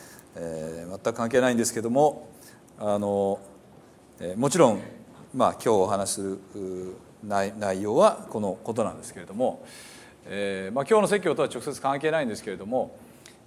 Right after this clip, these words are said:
えー、まあ、私個人としてあれば、教会として、え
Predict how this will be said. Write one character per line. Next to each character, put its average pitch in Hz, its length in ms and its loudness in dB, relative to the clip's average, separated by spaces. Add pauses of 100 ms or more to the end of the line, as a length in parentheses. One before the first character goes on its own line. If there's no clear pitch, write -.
え 101 400 -2
ー、 113 40 -4
ま 123 100 4
あ、 110 100 4
私 110 320 0
個 139 160 -2
人 113 180 -4
と 98 100 -8
し - 80 -10
て 113 120 -2
あ 120 60 2
れ 131 80 2
ば、 104 140 -4
教 143 300 2
会 139 220 4
と 143 100 -4
し 143 80 -10
て、 180 360 -2 (260)
え 92 640 -6